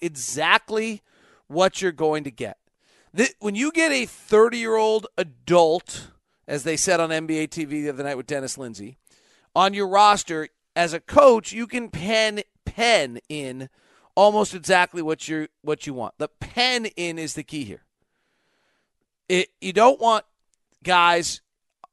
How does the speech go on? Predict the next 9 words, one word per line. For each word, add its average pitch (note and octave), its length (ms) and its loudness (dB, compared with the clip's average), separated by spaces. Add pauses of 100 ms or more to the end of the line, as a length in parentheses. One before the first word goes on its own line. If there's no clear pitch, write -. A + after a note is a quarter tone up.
(380)
who F3 480 2
you E3 140 -8
pencil F#3 480 -2
in. F#2 100 -14 (760)
"I E3 140 0
think A3+ 400 -4
I G3+ 160 6
might F3+ 400 2
get." G#2 220 -10